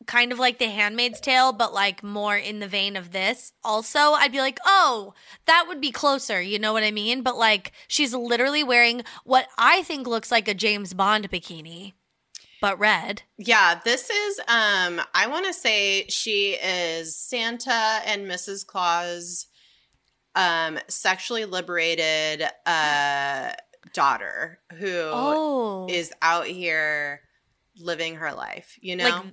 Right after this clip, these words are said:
Speaker 1: this is how she, like, protests her,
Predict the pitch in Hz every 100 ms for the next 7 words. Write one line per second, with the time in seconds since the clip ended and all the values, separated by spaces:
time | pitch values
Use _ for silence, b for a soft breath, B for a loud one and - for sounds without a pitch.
0 | _ 202 233 226 254 220 214 202 - 208
1 | 190 - _ - 196 180 175 175 175 -
2 | - - _ 202 180 190